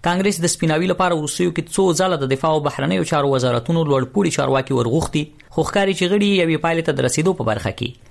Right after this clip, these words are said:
له ناهیلۍ سره مخ دي. د هیل امریکایي ورځپاڼې د کانګرس د یو شمیر غړو له قوله راپور ورکړی چې د دفاع او بهرنیو چارو وزارتونه یو هم پړه نه مني او مسؤلیت پر یو بل اچوي چې دې موضوع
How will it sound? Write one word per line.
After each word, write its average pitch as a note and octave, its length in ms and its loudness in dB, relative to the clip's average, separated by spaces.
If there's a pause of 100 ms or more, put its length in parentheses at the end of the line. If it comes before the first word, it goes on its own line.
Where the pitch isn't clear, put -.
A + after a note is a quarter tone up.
(160)
له C#3 120 2
ناهیلۍ D#3+ 380 0
سره A2+ 220 0
مخ - 180 -6
دي. B2 80 -6 (320)
د F3+ 100 2
هیل A3 240 2
امریکایي F3+ 380 0
ورځپاڼې F3+ 500 0
د E3+ 140 0
کانګرس D#3+ 320 -2
د D3 80 4
یو D3 160 2
شمیر C3+ 180 2
غړو F#3 240 2
له D#3+ 120 -6
قوله D#3 200 2
راپور F#3 300 -2
ورکړی E3+ 340 0
چې E3 100 0
د B2+ 120 0
دفاع E3+ 180 0
او D#3+ 160 0
بهرنیو D#3 420 0
چارو C#3+ 220 2
وزارتونه A#2+ 500 0 (300)
یو G3+ 180 2
هم G3 100 2 (120)
پړه F3 180 0
نه G#3+ 80 4
مني G#3+ 200 4
او F#3+ 120 2
مسؤلیت F#3 480 -2
پر C#3 140 0
یو E3+ 100 2 (140)
بل - 180 -2
اچوي G#2+ 320 -4 (240)
چې C3 140 -2
دې F3 80 4 (100)
موضوع F3 240 0